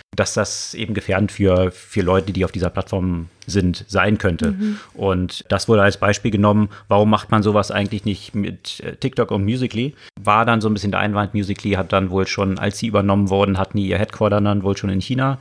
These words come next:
Speaker 2: Mhm.
Speaker 1: Also, äh, nicht ganz so einfach, aber ich bin überzeugt,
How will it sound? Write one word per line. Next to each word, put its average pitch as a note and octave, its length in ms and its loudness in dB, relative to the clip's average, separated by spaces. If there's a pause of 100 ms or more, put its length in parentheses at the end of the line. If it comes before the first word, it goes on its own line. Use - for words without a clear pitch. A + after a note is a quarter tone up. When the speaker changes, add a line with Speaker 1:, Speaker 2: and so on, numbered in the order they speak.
Speaker 2:
Mhm. G#3+ 360 -2 (120)
Speaker 1:
Also, G2 400 2 (420)
äh, E2 180 -14
nicht B2+ 360 2
ganz B2 220 2
so B2 100 6
einfach, A#2 420 2
aber G#2+ 380 4
ich G2 220 -4
bin A2 120 -2
überzeugt, G#2+ 800 0